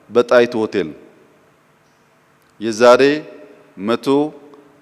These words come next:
አስራ ሰባት ዓመት በኢትዮጵያ አቆጣጠር አስራ ዘጠኝ ዘጠና ስምንት ነው የመጀመሪያው ሆቴል የተሰራው። መቶ ዓመት ሙሉ ከትናንሽ ሆቴልነት ወጥተን ሜጋ ሆቴል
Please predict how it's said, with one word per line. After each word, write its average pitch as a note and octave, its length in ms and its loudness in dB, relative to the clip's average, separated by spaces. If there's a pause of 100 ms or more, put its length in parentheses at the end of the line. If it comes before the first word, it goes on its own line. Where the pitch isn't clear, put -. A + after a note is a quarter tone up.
አስራ A2 280 0
ሰባት G#2+ 420 0
ዓመት G#2+ 320 -2
በኢትዮጵያ G#2+ 440 -2
አቆጣጠር G#2 540 -4 (460)
አስራ G#2 260 -6
ዘጠኝ A#2+ 200 -4
ዘጠና A2 220 -4
ስምንት A2+ 340 -4
ነው G#2+ 100 -6
የመጀመሪያው A2+ 500 -2
ሆቴል C#3+ 480 0
የተሰራው። G2+ 540 -4 (1300)
መቶ D3 340 -2 (220)
ዓመት D3 420 2
ሙሉ C#3 260 2 (1300)
ከትናንሽ D3+ 760 -2
ሆቴልነት A#2+ 540 0
ወጥተን A2 400 -2 (560)
ሜጋ B2+ 340 0 (100)
ሆቴል A#2+ 400 -4